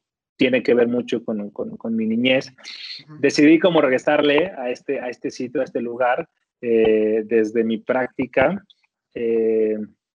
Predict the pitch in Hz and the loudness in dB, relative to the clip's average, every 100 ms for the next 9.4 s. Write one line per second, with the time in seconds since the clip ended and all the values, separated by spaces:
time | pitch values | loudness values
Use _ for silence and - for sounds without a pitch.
0 | _ _ _ _ _ _ _ 156 151 147 | _ _ _ _ _ _ _ 0 0 2
1 | 147 165 190 180 135 135 139 165 170 - | 2 2 -2 -4 -4 -4 -4 -6 -6 -10
2 | 131 127 117 113 120 127 127 135 - 113 | -16 -10 -8 -6 -4 -2 0 -2 -4 -6
3 | 113 120 127 117 - 117 - 127 127 127 | -4 -2 -2 -4 -8 -8 -2 0 2 2
4 | 131 - - 113 113 123 131 135 120 110 | 2 -2 -6 -6 -2 -2 -2 -2 -2 -4
5 | 120 123 139 - _ _ _ _ _ - | -4 -2 -2 -4 _ _ _ _ _ -4
6 | 127 123 123 127 123 147 165 156 - 104 | -2 0 -2 -4 -4 -2 0 0 -2 -4
7 | 139 151 139 127 135 - 135 127 135 135 | 0 2 2 2 0 -2 0 2 2 0
8 | 117 - 113 135 - 127 120 - 113 - | -4 -8 -6 -6 -4 -6 -6 -10 -12 -2
9 | 127 117 123 123 | -2 0 -2 -4